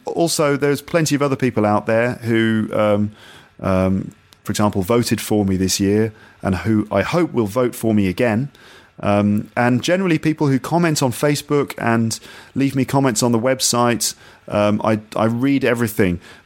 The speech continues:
but I don't always get a chance to respond. I've had various comments on recent episodes which have been very personal, and, and I appreciate that,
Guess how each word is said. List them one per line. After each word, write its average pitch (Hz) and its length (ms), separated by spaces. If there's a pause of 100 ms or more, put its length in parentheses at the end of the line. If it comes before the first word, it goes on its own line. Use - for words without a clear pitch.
but 107 300
I 104 120
don't 127 220
always 113 280
get 113 120
a 107 60
chance 107 300
to 110 100
respond. 92 580 (260)
I've 107 120
had 110 260
various 131 400
comments 127 400
on 110 180
recent 120 320
episodes 113 640
which 107 220
have 101 180
been 101 260
very 104 220
personal, 120 580
and, 92 240 (1160)
and 107 140
I 101 80
appreciate 123 580
that, 90 400